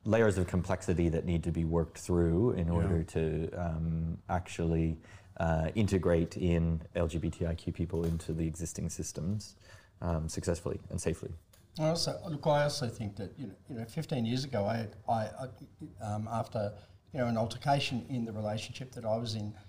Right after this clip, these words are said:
Speaker 3: uh, I contacted a service and, um, instead of getting any help, uh, you know, I was told that, um, that there were, that that service had no capacity to help somebody with my lifestyle. So,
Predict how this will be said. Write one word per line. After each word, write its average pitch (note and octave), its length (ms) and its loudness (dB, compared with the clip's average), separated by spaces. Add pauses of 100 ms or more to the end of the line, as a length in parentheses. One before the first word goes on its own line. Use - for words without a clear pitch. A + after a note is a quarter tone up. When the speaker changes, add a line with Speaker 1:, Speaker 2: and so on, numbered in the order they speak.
(320)
Speaker 3:
uh, - 340 -4
I A2+ 40 2
contacted A#2 640 0
a A2 80 -4
service A2+ 520 -2 (140)
and, A2 460 -4
um, G#2+ 400 -4 (400)
instead B2+ 480 0
of A#2 120 2
getting A#2 240 0
any G#2+ 100 -2
help, A#2+ 480 0 (280)
uh, A#2+ 520 -2
you A#2+ 60 -6
know, A2 120 -2
I G#2+ 120 2
was G#2+ 140 -4
told G#2+ 380 -4
that, - 440 -6
um, G#2 280 -6 (400)
that C3 200 -10
there B2+ 180 -2
were, A2 160 -4 (100)
that A2+ 240 -2
that A2+ 180 -2
service A#2 320 -2
had A2+ 180 -6
no G#2+ 120 -2
capacity G#2+ 520 -6
to G#2 60 -12
help G2+ 260 -8 (220)
somebody G#2 360 -4
with G2+ 220 -6
my G#2+ 140 0
lifestyle. G2 600 -2 (420)
So, C3+ 640 4